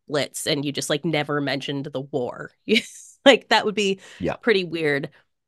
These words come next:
Speaker 1: Uh, and it started to feel like that was what we were doing by just not talking about Gaza at all.
Speaker 2: And for, for my own part, uh, I kn-, I know two things to be true, right? Silence isn't an option,
Speaker 1: Right.
Speaker 2: and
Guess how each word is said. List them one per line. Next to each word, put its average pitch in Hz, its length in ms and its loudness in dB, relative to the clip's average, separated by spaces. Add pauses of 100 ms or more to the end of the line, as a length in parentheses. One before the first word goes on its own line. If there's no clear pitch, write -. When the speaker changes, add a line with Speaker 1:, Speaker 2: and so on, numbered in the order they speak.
Speaker 1:
Uh, 151 280 6
and 180 120 4
it - 120 2
started 240 260 4
to - 60 2
feel 180 200 2
like 147 260 2
that 139 200 2
was 151 160 -6
what 143 120 -6
we 156 120 -2
were 143 100 0
doing 139 360 -2
by 139 180 -2
just 143 240 -8
not 135 320 2 (180)
talking - 380 -4
about - 300 -8 (100)
Gaza 143 500 -2 (300)
at 160 140 -2
all. - 320 -6 (520)
Speaker 2:
And 107 140 4
for, 113 260 4
for 127 140 2
my 123 140 6
own 113 240 4
part, 90 420 2 (220)
uh, 90 460 0 (340)
I 117 160 4
kn-, 107 160 4 (880)
I 127 80 8
know 120 160 8
two 127 300 2
things 113 240 0
to 101 80 -4
be 82 160 -6
true, 78 300 -4
right? 71 300 -4 (300)
Silence 131 500 4
isn't 95 300 -2
an 87 60 -4
option, 82 480 -6 (340)
Speaker 1:
Right. 92 220 4
Speaker 2:
and 87 160 0